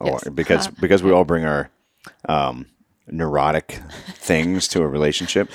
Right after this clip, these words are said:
Speaker 2: Yes.
Speaker 1: And the stuff we're talking about is graduate level, um, what do I wanna say? You should always be learning about your partner.
Speaker 2: Oh, yes.
Speaker 1: Your person. You're always learning.
Speaker 2: Yep.
Speaker 1: If you stop learning, you're a lazy A F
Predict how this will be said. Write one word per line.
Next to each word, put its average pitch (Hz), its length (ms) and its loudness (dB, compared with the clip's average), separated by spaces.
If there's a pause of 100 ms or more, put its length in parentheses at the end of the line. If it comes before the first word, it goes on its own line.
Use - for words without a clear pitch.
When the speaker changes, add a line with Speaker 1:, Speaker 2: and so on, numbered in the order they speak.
Speaker 2:
Yes. 160 240 -10
Speaker 1:
And 82 160 0
the 80 40 -2
stuff 202 280 0
we're 110 80 4
talking 82 340 0
about 71 220 0
is 67 120 -6
graduate 76 580 -4
level, 67 520 -4 (540)
um, 64 400 -6 (1000)
what 71 80 -16
do 62 40 -10
I 57 40 -10
wanna 57 80 -14
say? 57 260 -10 (280)
You 90 120 -6
should 101 220 2
always 107 180 6
be 98 80 -2
learning 78 300 0
about 65 180 -4
your - 100 -12
partner. - 320 -10 (220)
Speaker 2:
Oh, 202 60 -6
yes. 165 280 -10
Speaker 1:
Your 80 120 -2
person. 69 280 -6
You're 82 140 0
always 98 300 6
learning. 76 400 -2 (200)
Speaker 2:
Yep. 185 140 -8
Speaker 1:
If - 160 -2
you 90 80 -2
stop 113 340 -2
learning, 73 420 -2 (360)
you're 87 200 -2
a 82 40 0
lazy 82 340 0
A 78 140 0
F 69 340 -6